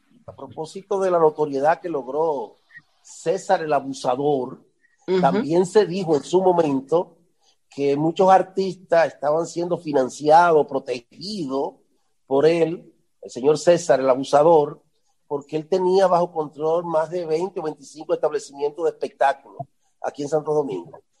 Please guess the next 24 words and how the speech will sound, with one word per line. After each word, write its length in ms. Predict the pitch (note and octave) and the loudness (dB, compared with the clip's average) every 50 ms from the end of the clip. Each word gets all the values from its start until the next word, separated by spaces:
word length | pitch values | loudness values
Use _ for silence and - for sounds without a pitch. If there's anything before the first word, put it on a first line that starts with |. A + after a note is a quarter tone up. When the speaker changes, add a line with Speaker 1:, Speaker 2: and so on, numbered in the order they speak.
| _ _ _ _ - | _ _ _ _ -12
Speaker 1:
Entonces, 420 | - D#3+ A3+ A#3 A3+ A#3+ B3 A#3 | -2 2 2 4 6 6 4 4
no 220 | A3 G#3 G#3+ A#3 A3+ | 4 4 2 2 2
podemos 760 | B3+ B3+ B3 B3 B3 B3 B3 B3 A#3+ A#3 G#3+ G3+ G3 F#3+ F3+ | 2 0 2 2 0 0 0 0 0 0 0 -2 -4 -4 -4
alarmarnos, 760 | F3 F3 E3+ D#3 D3 E3+ F#3+ G3 D#3+ B2+ A#2+ B2 C3+ D#3 - _ _ _ _ _ _ _ _ _ _ | -4 -2 -2 -2 -2 0 2 2 2 0 -2 -8 -14 -16 -18 _ _ _ _ _ _ _ _ _ _
eh, 480 | - C3 C#3 C#3+ C#3+ C#3 C#3 C#3+ C#3 C#3 | -14 -12 -10 -10 -10 -10 -10 -10 -10 -10
en 120 | C#3 C#3 C#3 | -12 -12 -14
que 220 | _ - D#3 D3 | _ -8 -8 -6
no 500 | D3 D3+ D#3+ F3 G3 G3+ G3 G3 F#3+ F#3 | -4 -2 0 0 0 0 0 -2 0 -2
haya 220 | F3+ F#3 F#3 F#3+ F3 | -2 0 0 0 0
una 140 | F3+ F3+ | 0 -2
vinculación 880 | E3+ F3 D#3+ D#3 - D#3+ D3 B2 - - - E3 E3+ E3 E3 D#3 D#3 C#3+ | -4 -8 -10 -10 -8 -6 -6 -6 -6 -8 -4 0 2 4 4 2 2 -2
o 80 | B2+ B2 | -6 -8
que 100 | - B2+ | -8 -10
no 80 | C#3 D3 | -8 -6
se 120 | D#3 E3+ | -4 -4
haya 180 | E3+ E3 D3+ B2+ | 0 0 0 2
dado 480 | C#3 D3+ D#3 C#3+ C3 A2 A2+ - - _ _ _ _ _ _ _ _ _ _ - | 4 4 2 2 0 -4 -8 -14 -16 _ _ _ _ _ _ _ _ _ _ -16
entre 720 | C#3+ D3 D3 D3 C#3 - D3 D3 C#3+ C#3+ C#3+ C#3+ C#3+ C#3 | -14 -14 -14 -14 -16 -14 -10 -8 -6 -6 -6 -6 -6 -8
lo 200 | C#3 C#3 C3+ C3 | -8 -10 -12 -12
que 140 | - - D3+ | -12 -12 -10
es 60 | E3 | -8
la 160 | F#3 F#3+ F3+ D#3+ | -4 -4 -4 -4
música 560 | D#3+ E3 F3+ G#3+ A3+ - - A3 - G#3+ F#3+ | -4 -8 -10 -10 -10 -12 -14 -8 -2 0 0
urbana 720 | E3 D#3 C#3 C3 D3+ C#3+ C3 C3 A#2+ A#2+ C3+ D#3+ G3 | 0 0 2 4 4 4 4 2 -2 -6 -10 -12 -12